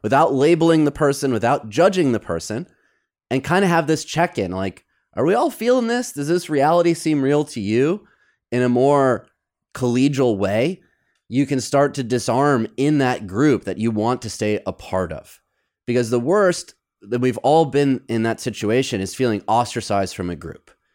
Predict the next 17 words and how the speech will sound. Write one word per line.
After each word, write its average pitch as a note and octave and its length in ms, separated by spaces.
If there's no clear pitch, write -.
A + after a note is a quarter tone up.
We G#2 140
know A#2 220
that A#2+ 140
the G#2+ 80
herd C3+ 520
keeps - 280
us F2+ 80
safe. C3+ 560
We G#2 180
as G2 140
humans C#3 560
want G2+ 220
to F#2 80
stay G2+ 300
in F#2 120
the F2 60
herd, C3 420